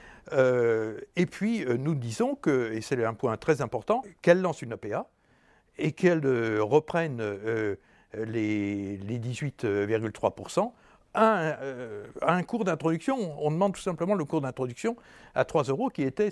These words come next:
euh, voici simplement, à, il y a un an, on le considérait comme con-, un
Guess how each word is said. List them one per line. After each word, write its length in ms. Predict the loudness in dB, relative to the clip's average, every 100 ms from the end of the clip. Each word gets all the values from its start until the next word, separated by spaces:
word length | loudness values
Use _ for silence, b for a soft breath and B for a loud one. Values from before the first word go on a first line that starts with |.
| 0
euh, 520 | 0 2 2 2 2
voici 300 | 0 -2 -2
simplement, 460 | -4 -2 0 0 0 B B -2
à, 300 | 0 0 -4
il 160 | -6
y 40 | -4
a 80 |
un 160 | -2 0
an, 120 | 0
on 180 | 0 -2
le 60 | -6
considérait 480 | -6 -4 -2 -2
comme 160 | -2 -6
con-, 260 | -6 -8 -8
un 120 | -10